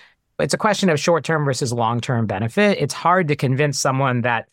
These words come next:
the thing that is bad for their current metrics will be good in two years. And nobody knows, like, what actually will be good in two years. So a lot of people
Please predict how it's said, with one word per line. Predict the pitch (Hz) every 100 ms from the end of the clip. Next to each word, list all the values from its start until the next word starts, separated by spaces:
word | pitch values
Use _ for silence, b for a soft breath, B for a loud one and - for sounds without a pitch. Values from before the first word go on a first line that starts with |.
| b b
the | 147
thing | 143 151
that | 143 127
is | 113
bad | 113 117 127
for | - 120
their | 113
current | 104 - 120 113 107 _ _
metrics | 123 117 - 165 - - - b b b _ _
will | 147 185
be | 156
good | 135 151 135
in | 120
two | 120
years. | 117 104 107 139 - -
And | 156 156
nobody | 175 175 160
knows, | 196 117 104
like, | 98
what | 123 117
actually | 120 120 - 131 110
will | 117 123
be | 113 101 104 -
good | 131 107
in | 107
two | 101 110
years. | 107 113 98 - -
So | 127
a | 131
lot | 165 180
of |
people | - 147 135 123